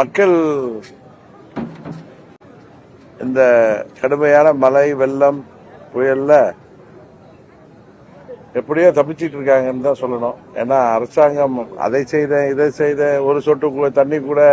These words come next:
தங்காதுன்னு சொன்னாங்க. அதையெல்லாம் தாண்டி இன்றைக்கு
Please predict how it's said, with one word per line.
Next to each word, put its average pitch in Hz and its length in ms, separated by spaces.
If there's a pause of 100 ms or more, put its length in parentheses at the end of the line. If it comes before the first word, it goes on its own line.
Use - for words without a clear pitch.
(760)
தங்காதுன்னு 147 460
சொன்னாங்க. 147 340 (1400)
அதையெல்லாம் 160 520
தாண்டி 180 360 (1500)
இன்றைக்கு 143 440